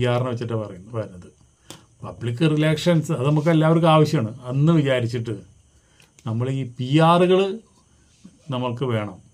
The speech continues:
എന്ന് വിചാരിച്ചിട്ട് അമിതമായി പൈസയും കൊടുത്ത്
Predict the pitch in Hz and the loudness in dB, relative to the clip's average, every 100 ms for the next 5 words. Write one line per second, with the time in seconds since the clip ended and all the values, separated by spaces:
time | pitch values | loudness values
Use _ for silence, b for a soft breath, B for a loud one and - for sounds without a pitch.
0 | _ 127 135 151 131 123 113 117 107 147 | _ -6 0 0 0 -2 -4 -6 -8 -10
1 | b b b b b b b _ - 107 | b b b b b b b _ -8 -4
2 | 131 156 170 165 156 151 - 117 110 143 | -2 2 2 4 2 0 -2 -2 -2 -2
3 | 135 127 113 117 | -2 -2 -4 -4